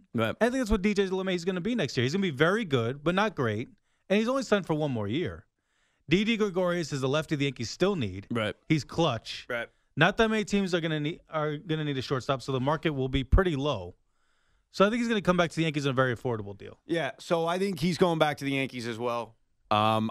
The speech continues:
Speaker 1: I don't think he's gonna end up getting the contract that he wants or the contract that would cause him to leave. But let me give you the other team I'm thinking about. And when I first say it, you're gonna say, "What?"
Speaker 2: Let me see if it's the team I thought.
Speaker 1: What's that?
Speaker 2: I was thinking the Diamondbacks, actually.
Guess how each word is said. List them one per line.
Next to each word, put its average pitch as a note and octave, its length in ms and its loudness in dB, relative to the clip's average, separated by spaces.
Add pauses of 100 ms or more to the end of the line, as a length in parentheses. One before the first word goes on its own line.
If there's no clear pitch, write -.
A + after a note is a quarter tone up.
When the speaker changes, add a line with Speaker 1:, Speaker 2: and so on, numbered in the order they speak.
Speaker 1:
I B2 140 6
don't D3+ 220 0
think D3 240 0
he's C3+ 200 -2
gonna B2+ 140 2
end B2 280 2
up B2 160 0
getting A#2+ 300 0
the G#2+ 80 0
contract A#2 760 0
that A2 120 2
he G2+ 80 -2
wants G#2+ 560 0
or A2+ 80 0
the F#2+ 80 2
contract A2+ 540 0
that C#2+ 100 0
would F#2+ 140 -4
cause A2 300 2
him A2 160 0
to - 100 -6
leave. G#2+ 400 -2 (380)
But A#2+ 120 0
let C3+ 160 2
me F#3 140 -2
give D#3 180 0
you D3 60 0
the B2 160 -2
other A#2 100 -2
team A#2 200 -2
I'm G#2+ 120 0
thinking G2+ 260 -2
about. F2 220 -2
And F#2 80 -4
when A2 100 0
I G#2+ 60 0
first - 380 -2
say C3+ 340 2
it, - 80 -10
you're G2 120 -6
gonna G2 140 -4
say, F#2+ 240 -6
"What?" C#3 680 -2 (280)
Speaker 2:
Let C#3+ 120 0
me E3+ 80 0
see F3+ 160 -2
if C#3+ 100 -2
it's C#3+ 120 -4
the C3 140 -2
team A#2+ 180 -4
I D3+ 120 -2
thought. F#2 260 -8 (240)
Speaker 1:
What's C#3+ 180 -2
that? G#2+ 220 -2 (400)
Speaker 2:
I C#3+ 80 2
was F#3+ 120 2
thinking E3+ 200 -2
the B2 60 2
Diamondbacks, A2+ 420 -4
actually. F#2+ 360 -12